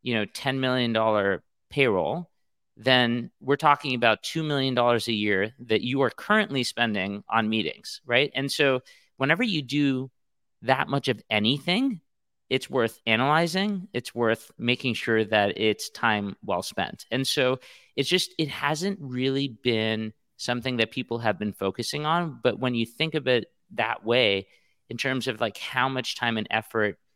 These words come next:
you are currently spending, and in a year of efficiency, right? Like, everybody's talking about doing more with less. Uh, they're try-, talking about getting more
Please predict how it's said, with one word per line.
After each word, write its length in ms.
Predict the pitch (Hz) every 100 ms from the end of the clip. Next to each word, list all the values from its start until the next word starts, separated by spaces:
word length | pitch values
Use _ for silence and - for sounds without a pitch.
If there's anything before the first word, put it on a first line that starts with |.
| _ -
you 280 | 107 110 143
are 100 | 135
currently 400 | - 123 95 110
spending, 600 | - - 107 98 90 104 _ - _ _ -
and 140 | 123
in 140 | 139 139
a 20 |
year 300 | 127 147 165
of 100 | 131
efficiency, 640 | 117 160 - 110 98 98
right? 260 | 98 113 127
Like, 160 | 117
everybody's 600 | - 117 123 131 110 113
talking 460 | - 113 107 - 113
about 420 | 104 104 104 98
doing 240 | 107 104 95
more 240 | 95 92
with 200 | 90 -
less. 580 | 139 160 151 139 - - - _ _ _ -
Uh, 240 | 107 101 95
they're 80 | 107
try-, 220 | 98 113 - - -
talking 280 | 127 113
about 140 | 117 101
getting 360 | 107 98 104 -
more 540 | 120 117 113 110 107